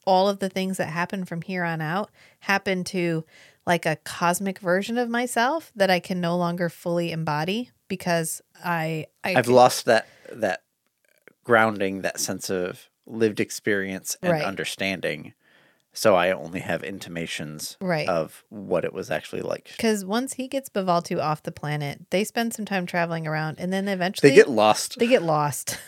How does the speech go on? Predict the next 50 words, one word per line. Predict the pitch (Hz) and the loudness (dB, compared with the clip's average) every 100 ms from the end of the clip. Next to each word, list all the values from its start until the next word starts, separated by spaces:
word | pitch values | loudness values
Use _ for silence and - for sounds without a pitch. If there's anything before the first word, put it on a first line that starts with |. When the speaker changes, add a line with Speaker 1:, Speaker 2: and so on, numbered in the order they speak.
| - | -20
Speaker 1:
<laughs> | - - | -2 2
And | 214 | 6
they're | 214 | 6
like, | 202 180 - _ _ _ - _ _ | 6 4 0 _ _ _ -20 _ _
"Well?" | 180 170 220 440 508 523 _ - | -2 6 6 6 4 2 _ -2
Speaker 2:
"Sorry, | - 254 262 | 8 12 12
Bavaltu, | 202 175 151 151 147 160 147 147 | 10 10 12 12 10 10 10 10
um, | 139 143 139 131 | 10 10 8 4
I | - 123 | 0 0
can't | - - 143 139 127 | -2 0 4 4 4
drop | 127 123 120 | 6 6 6
you | 120 117 | 6 8
off | 113 - | 8 6
at | 117 85 | 2 2
home." | 113 98 90 90 - _ - | 2 0 0 -6 -10 _ 0
Speaker 1:
Yeah. | 196 165 165 - _ _ _ - - | 2 4 2 -4 _ _ _ -16 -6
So | - 277 208 208 233 - _ _ _ _ - | 0 4 6 6 2 -2 _ _ _ _ -2
I | |
guess | 196 190 - | 2 2 2
we're | |
just | 214 214 - | -4 -4 -4
gonna | 190 185 | -2 -2
have | 185 | -2
to | - | -2
wander | 175 175 185 185 175 | 0 0 0 0 0
around | 185 202 180 175 | 2 2 2 -2
till | - 160 | -4 -6
we | 156 | -6
figure | - 160 156 165 | -4 -4 -2 -2
this | 175 - | -2 0
out. | 208 220 185 175 - - - - - | 2 2 4 0 -2 -12 -16 -14 -4
And | 247 | 0
so | 320 | 2
they | 339 370 | 2 2
do. | 415 277 - - - | 4 2 0 -10 -6
They | - | -2
go | 185 180 180 | 2 2 2
on | 170 180 | 0 -2
a | |
bit | 175 175 | 0 0
of | |
a | 170 | 0
journey, | 175 170 160 | 0 -2 -2
but | 151 | -2
he | 175 202 | -2 -4
says, | - 196 185 - | 0 2 0 0
"I | 190 | -4
can | 185 202 | -4 -6
only | - 185 220 269 | -4 -2 -2 -4
hope" | 302 180 160 | -2 0 0